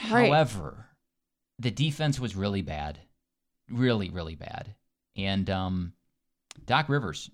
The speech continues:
Speaker 2: famous name, could be the, the Bucks' next head coach. So they've got an
Speaker 1: Mm.
Speaker 2: interim right now. But
Speaker 1: Okay.
Speaker 2: I, I'm actually, and, and nothing against Adrian Griffin. I'm glad they made the move because you can't have
Speaker 1: Really?
Speaker 2: to score a hundred twenty points a game in order to,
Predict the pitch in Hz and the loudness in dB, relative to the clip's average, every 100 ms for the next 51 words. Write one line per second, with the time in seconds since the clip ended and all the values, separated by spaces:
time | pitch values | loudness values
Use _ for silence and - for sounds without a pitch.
0 | _ - 113 110 110 104 90 - 95 95 | _ 0 2 2 2 0 -2 -4 -4 -2
1 | 92 90 98 90 92 - 92 - 85 - | -2 -4 -6 -6 -6 -4 -8 -6 -10 -8
2 | 85 - - _ - 92 123 120 127 120 | -12 -12 -20 _ -8 -2 2 4 6 4
3 | 120 117 110 101 98 95 90 - - _ | 4 2 2 0 -2 -2 -4 -10 -20 _
4 | _ _ - - 196 196 180 277 113 - | _ _ -4 0 2 4 4 4 2 0
5 | 196 - _ _ _ _ _ _ _ _ | -2 -12 _ _ _ _ _ _ _ _
6 | _ _ - 113 117 127 143 165 - 135 | _ _ -2 2 4 4 2 -2 -2 0
7 | 123 123 131 120 117 107 107 107 101 95 | 2 2 2 2 2 2 2 0 0 -2
8 | 98 101 107 101 104 107 98 95 85 85 | -2 -2 -2 2 2 2 2 0 -2 -4
9 | 85 85 - _ _ - - 104 98 175 | -6 -8 -12 _ _ -10 -6 -4 -2 4
10 | 214 269 285 175 180 - 107 98 101 87 | 8 10 8 6 0 0 0 2 0 0
11 | - 101 90 98 92 87 87 98 87 90 | 0 0 0 -4 -4 -6 -2 -2 0 -4
12 | 87 82 | -6 -8